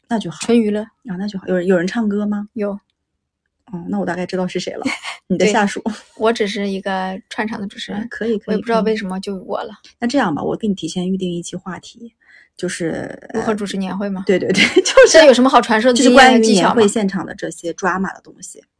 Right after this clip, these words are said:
Speaker 2: 没有，我觉得应该不会抓马，然后
Speaker 1: 不会抓马吗？
Speaker 2: 我这，我做主持人是因为我可能大部分人的脸我都熟，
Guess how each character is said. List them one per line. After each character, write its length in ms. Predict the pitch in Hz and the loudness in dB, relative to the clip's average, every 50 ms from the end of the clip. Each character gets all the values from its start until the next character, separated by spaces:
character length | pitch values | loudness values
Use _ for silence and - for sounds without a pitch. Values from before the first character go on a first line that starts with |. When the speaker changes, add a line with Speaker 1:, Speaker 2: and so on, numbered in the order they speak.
| _ _ _ _ | _ _ _ _
Speaker 2:
没 140 | - 247 262 | -2 0 0
有， 100 | 302 262 | 2 2
我 160 | - 220 220 | 2 2 2
觉 80 | 214 247 | 4 4
得 60 | 269 | 4
应 60 | 277 | 4
该 60 | 277 277 | 4 2
不 140 | 233 214 | 4 4
会 80 | 233 247 | 2 2
抓 180 | - 220 208 208 | 4 2 2 2
马， 220 | 202 185 - - | 0 -2 -4 -4
然 120 | - 202 208 | -4 -2 2
后 100 | 240 254 | 4 6
Speaker 1:
不 60 | 247 | 6
会 60 | 226 | 6
抓 140 | - 208 185 | 6 4 2
马 200 | 185 185 175 170 | 2 0 -2 0
吗？ 100 | 170 165 | 2 4
Speaker 2:
我 160 | 226 220 214 | 6 6 6
这， 140 | 208 240 233 | 4 4 2
我 160 | 233 208 208 | 2 2 0
做 120 | 208 330 320 | 0 -2 -4
主 120 | 262 196 | -4 -4
持 160 | 196 - 208 | -6 -4 -2
人 140 | 208 208 226 | -2 -2 0
是 100 | 240 262 | 0 0
因 100 | 254 262 | 2 2
为 80 | 269 262 | 4 4
我 100 | 269 269 | 2 2
可 160 | 269 - 190 | 0 -4 -10
能 240 | 190 202 202 196 233 _ _ _ _ _ - | -8 -8 -10 -10 -12 _ _ _ _ _ -2
大 140 | - 269 247 | 2 2 2
部 80 | 240 | 2
分 100 | - 240 | 2 0
人 120 | 226 220 233 | 0 2 2
的 80 | 247 | 2
脸 160 | 233 208 214 - | 0 0 -2 -4
我 60 | - | -6
都 80 | 196 202 | -6 -6
熟， 280 | - - 185 110 - | -6 -6 -8 -10 -10